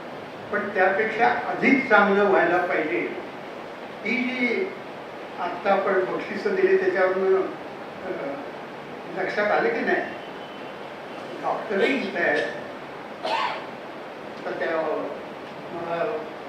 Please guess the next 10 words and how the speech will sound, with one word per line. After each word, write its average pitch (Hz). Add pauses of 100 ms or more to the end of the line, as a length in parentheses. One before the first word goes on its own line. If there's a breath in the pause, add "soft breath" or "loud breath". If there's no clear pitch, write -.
(160)
नकाशा 196
दिला, 175 (800)
तो 175
नकाशा 208
नाही 254
ना 254
कोणी 233
पुष्पपीडितांनी 190
काढलेला, 185 (1300)
पण 226